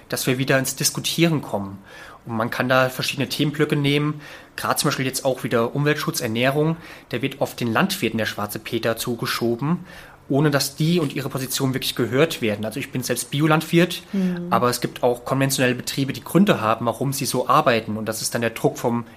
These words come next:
Speaker 1: Lebensmittelhandel, der Druck vom Verbraucher.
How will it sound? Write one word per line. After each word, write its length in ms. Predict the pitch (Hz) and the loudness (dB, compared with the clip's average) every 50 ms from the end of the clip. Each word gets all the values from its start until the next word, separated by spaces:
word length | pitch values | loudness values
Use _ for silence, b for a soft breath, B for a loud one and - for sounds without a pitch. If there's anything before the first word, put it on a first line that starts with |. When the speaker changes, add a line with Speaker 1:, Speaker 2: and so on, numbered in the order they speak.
| B | B
Speaker 1:
Lebensmittelhandel, 960 | - 113 127 139 139 135 - - 131 143 127 107 117 120 123 123 120 120 120 | -2 0 0 0 0 -2 -2 -2 -2 -2 0 0 2 0 2 2 0 -2 -2
der 200 | 117 - - 139 | -2 -4 -6 -6
Druck 200 | - - 135 - | -4 -4 -6 -2
vom 140 | - 135 123 | 0 0 0
Verbraucher. 720 | - 127 123 - - 107 110 113 117 110 - 127 127 123 | 2 0 -2 0 -2 -2 0 0 0 0 0 0 0 -2